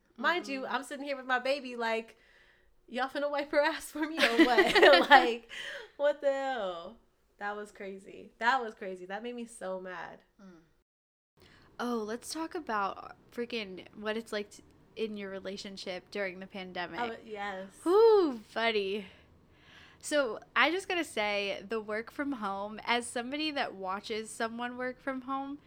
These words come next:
Speaker 2: it is so interesting because I have one type of person at home,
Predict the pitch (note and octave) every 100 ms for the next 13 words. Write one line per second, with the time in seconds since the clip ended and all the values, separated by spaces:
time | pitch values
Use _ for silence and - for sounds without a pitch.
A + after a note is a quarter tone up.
0 | - - - - C#4 D4+ - D#4+ F#3+ -
1 | - G#3+ G#3 G#3+ A3 - G3 F#3+ F#3+ -
2 | - F3 A#2 A3 - - - B3 A#3+ B3
3 | A#3 A3 - A3+ B3+ E4 E4 E4+ E4 A#3
4 | G3+ G3+ G#3+ G#3+ G#3 G#3 A3 B3 _ -
5 | A#3 G3+ G3 F#3+ - F#3 - F3 - -
6 | - F#3 D#3